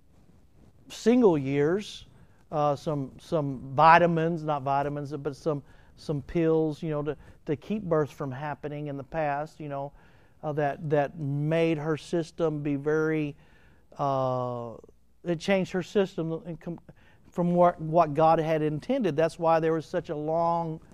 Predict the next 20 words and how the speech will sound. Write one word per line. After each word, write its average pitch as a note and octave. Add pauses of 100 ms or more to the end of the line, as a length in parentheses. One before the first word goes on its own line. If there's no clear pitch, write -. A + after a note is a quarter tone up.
(540)
delivery E3
or C#3+
process E3
of D#3 (300)
that, E3+ (520)
because E3
the D#3+
body D#3+
had D#3
to E3
get D#3
rid E3+
of D#3 (640)
what E3+ (140)
those E3
pills F3+
had D#3+
done A3+
to F#3+
her, B2+